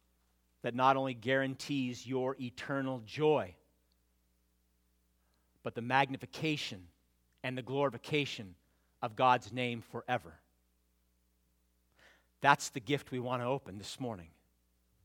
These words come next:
It's the one box that's still all wrapped up that we, by God's grace in this passage, will actually see and say, "Yes, amen, that is the best gift."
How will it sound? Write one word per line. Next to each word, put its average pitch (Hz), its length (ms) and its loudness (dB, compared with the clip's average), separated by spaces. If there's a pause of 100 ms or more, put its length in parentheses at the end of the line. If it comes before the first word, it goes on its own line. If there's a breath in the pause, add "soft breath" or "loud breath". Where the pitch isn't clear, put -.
(320)
It's - 200 -4
the 147 120 0
one 156 320 4
box 151 600 8 (160 loud breath)
that's 135 160 0
still 160 220 6
all 156 240 10
wrapped 156 340 8
up 147 240 8 (340 soft breath)
that 135 140 4
we, 165 240 0
by 143 180 10
God's 151 320 10
grace 156 340 4
in 139 60 0
this 143 120 -4
passage, 147 440 6 (140)
will 151 140 4
actually 147 420 8
see 160 500 -2 (200 loud breath)
and 143 120 0
say, 156 220 4
"Yes, 165 420 8 (180 loud breath)
amen, 160 500 8 (160 loud breath)
that 165 180 10
is 175 400 4
the 202 300 2 (160 loud breath)
best - 420 6
gift." - 480 2